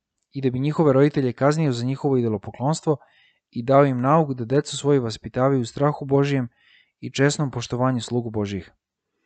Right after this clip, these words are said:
Dakle, jasno vidimo da Gospod i u pravednom kažnjavanju idolopoklonika pokazuje milost. Milost prema toj deci, ali i prema njihovim roditeljima,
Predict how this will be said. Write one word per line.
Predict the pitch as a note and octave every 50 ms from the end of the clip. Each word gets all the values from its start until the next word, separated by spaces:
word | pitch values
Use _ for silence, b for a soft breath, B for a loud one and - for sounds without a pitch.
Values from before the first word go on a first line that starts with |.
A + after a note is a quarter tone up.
| b b b b b b b b _ _
Dakle, | C#3 C3+ B2+ - E3 D#3+ b b b b b b b b b b b _
jasno | - - C3 D3+ E3+ - D#3+ C#3+
vidimo | C3+ D3+ D#3 D3+ C3+ B2
da | A2+ A2+
Gospod | A#2 D3 D#3 D#3 - - D#3 C3+
i | B2
u | A#2+
pravednom | - C3 C3 D3 D#3 D#3+ D3+ C3+
kažnjavanju | - B2 A#2 B2 C3 C3+ C#3+ D3+ D3 C3+ B2
idolopoklonika | A#2+ C3 B2 A#2 A2+ - A#2 - A#2 A2+ B2+ D3+ D3+ - D3+
pokazuje | - C3+ - - B2+ B2+ B2+ B2+ B2+
milost. | B2 A#2 G#2+ F#2 E2 - - _ _ _ _ _ _ _ _ _ _ _ _ _ _ _ _
Milost | B2+ C3+ D3 D3+ C#3 B2 - -
prema | B2+ B2 B2 A#2
toj | - C3+ B2+
deci, | A#2 B2 C#3+ C#3 - - E3+ D3+ - _ _
ali | - B2 C3+ C3+
i |
prema | C3 - C#3+ C#3 C3+
njihovim | C3+ C#3+ - E3 D#3 C#3 B2+
roditeljima, | B2+ B2+ B2+ - A#2+ A2 G#2 G2 G2